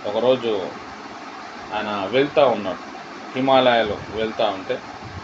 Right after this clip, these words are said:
ఆయన వాళ్ళ ఫ్రెండ్ వెళ్తూ ఉన్నాడు. ఆయన వాళ్ళ ఫ్రెండ్ వెళ్తూ ఉంటే ఏమైంది అని అంటే,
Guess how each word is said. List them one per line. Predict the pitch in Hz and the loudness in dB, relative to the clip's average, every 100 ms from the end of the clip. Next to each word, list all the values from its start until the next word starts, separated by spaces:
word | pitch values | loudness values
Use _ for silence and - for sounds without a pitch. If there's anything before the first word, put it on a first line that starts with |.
| - - - | -12 -14 -2
ఆయన | 107 113 123 | 2 2 4
వాళ్ళ | 113 107 | 4 2
ఫ్రెండ్ | 104 107 101 101 | 0 -4 -2 0
వెళ్తూ | 95 - 120 104 101 | -2 0 0 0 -4
ఉన్నాడు. | 90 87 - - - - - - - - - - - - - - - - - - - | -4 -6 -10 -12 -14 -14 -14 -14 -14 -14 -14 -14 -14 -14 -14 -14 -14 -14 -14 -12 0
ఆయన | 123 151 165 | 2 6 8
వాళ్ళ | 160 151 | 8 8
ఫ్రెండ్ | 139 135 139 | 6 2 4
వెళ్తూ | 123 120 117 | 2 2 2
ఉంటే | 120 104 98 147 110 90 - - - 113 | 2 0 -2 -2 -2 -6 -10 -14 -14 -6
ఏమైంది | 113 113 107 98 92 | -4 -2 -2 -4 -6
అని | 90 | -6
అంటే, | 85 113 135 | -8 -6 -6